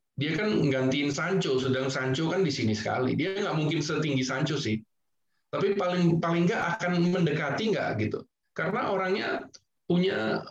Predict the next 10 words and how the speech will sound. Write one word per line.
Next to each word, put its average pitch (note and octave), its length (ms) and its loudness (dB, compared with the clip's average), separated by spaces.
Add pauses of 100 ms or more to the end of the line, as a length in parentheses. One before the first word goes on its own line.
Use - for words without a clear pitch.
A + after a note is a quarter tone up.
reputasi E3+ 720 2
buruk B2+ 240 6
dalam B2+ 240 4
dua B2+ 240 2
hal C3+ 240 0
Malen A2 320 0
ini. G2+ 200 2 (120)
Satu, E3 640 2 (240)
malas B2 400 -2
latihan. A#2 560 2